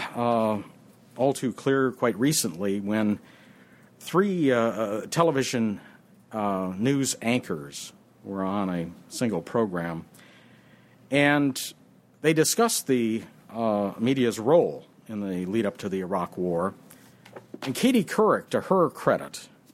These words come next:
uh, said, you know, "The media did a lousy job."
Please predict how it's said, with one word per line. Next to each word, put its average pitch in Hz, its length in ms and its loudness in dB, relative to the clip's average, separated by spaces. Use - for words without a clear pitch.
uh, 110 240 2
said, 143 400 2
you 147 80 0
know, 135 100 4
"The 127 100 0
media 202 280 4
did 135 80 2
a 127 60 4
lousy 120 520 2
job." - 500 -4